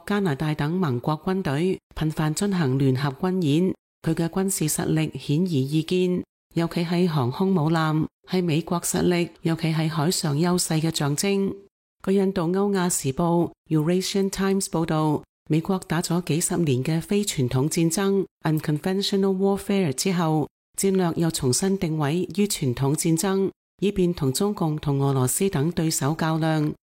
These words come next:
同時，美軍亦着手調整咗一啲武器系統。美國智庫蘭德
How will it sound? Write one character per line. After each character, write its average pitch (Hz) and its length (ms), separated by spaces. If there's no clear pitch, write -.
同 139 160
時， - 180
美 139 160
軍 156 400
亦 190 140
着 160 240
手 160 260
調 151 180
整 143 240
咗 151 140
一 160 40
啲 185 440
武 139 80
器 151 180
系 147 220
統。 147 400
美 151 160
國 185 180
智 190 260
庫 185 340
蘭 131 260
德 196 320